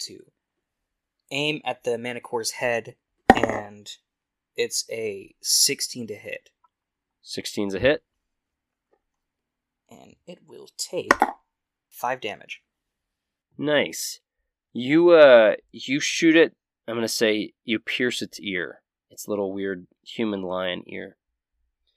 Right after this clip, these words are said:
Speaker 2: That damage connects, but you also, Bradley, looking at this thing, you know, it's not even halfway dead.
Speaker 1: Damn.
Speaker 2: Quinn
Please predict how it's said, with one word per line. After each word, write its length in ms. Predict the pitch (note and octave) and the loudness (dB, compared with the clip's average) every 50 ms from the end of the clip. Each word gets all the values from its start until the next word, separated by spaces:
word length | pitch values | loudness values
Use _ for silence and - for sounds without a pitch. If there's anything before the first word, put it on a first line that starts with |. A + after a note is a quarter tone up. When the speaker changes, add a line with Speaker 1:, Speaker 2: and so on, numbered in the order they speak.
| _ _ _ _ _ _ - | _ _ _ _ _ _ 2
Speaker 2:
That 200 | A#2+ C3+ C#3+ C#3 | 2 2 2 2
damage 460 | C#3+ C#3+ D3 D3 C#3+ C3 A#2 - - | 0 0 2 2 0 -2 -2 -4 -6
connects, 640 | - B2 G#2+ G#2+ A2+ C3 D3+ - - - - - - _ _ - | -4 -2 0 2 2 0 0 -2 -8 -10 -10 -10 -12 _ _ -6
but 80 | A2+ | -4
you 220 | G#2 A2+ A#2 G#2+ G2 | -2 -2 0 0 0
also, 480 | G#2+ A#2 A#2+ - - C#3 C3 B2+ B2+ | 0 -2 -2 -2 -2 0 0 0 -2
Bradley, 640 | A#2+ A2+ - G#2+ A2 A#2 A2 B2 A#2+ A#2+ A#2 - - - | -4 -4 -4 -2 -2 -2 0 0 0 -2 -2 -4 -8 -8
looking 300 | A#2 A2+ A2+ - C3 B2+ | -6 -6 -4 -4 -4 -4
at 80 | B2 | -4
this 160 | - C#3 - | -4 -6 -8
thing, 260 | - - C#3+ C#3+ C#3 C3 | -6 -4 -4 -2 -2 -2
you 140 | B2 A2 | -2 -2
know, 340 | G#2 G2 G2 G2+ A2 B2 B2+ _ _ _ _ _ _ _ _ _ _ _ _ _ _ _ _ _ _ _ - - - _ _ _ - | -2 -2 -2 -4 -4 -4 -6 _ _ _ _ _ _ _ _ _ _ _ _ _ _ _ _ _ _ _ -20 -20 -20 _ _ _ -8
it's 180 | A#2+ A2+ - | -8 -6 -2
not 200 | - A#2+ A2+ A2+ | 0 2 2 2
even 160 | A2 F#2 F#2 E2 | 2 0 -4 -6
halfway 380 | - F2+ F2 - - - - - | -6 -6 -8 -8 -8 -12 -16 -12
dead. 220 | - - G1+ - - _ _ _ _ _ _ _ _ _ _ _ _ _ _ - | -10 -10 -10 -10 -12 _ _ _ _ _ _ _ _ _ _ _ _ _ _ -20
Speaker 1:
Damn. 320 | - - - - - - _ _ _ _ _ _ _ _ _ _ _ _ _ _ - | -18 -16 -16 -16 -18 -20 _ _ _ _ _ _ _ _ _ _ _ _ _ _ -20
Speaker 2:
Quinn 640 | - - - A#2+ A#2 B2+ C3+ C#3+ D3 D3 D3+ C#3+ | -14 -6 0 2 4 6 6 4 4 0 -4 -8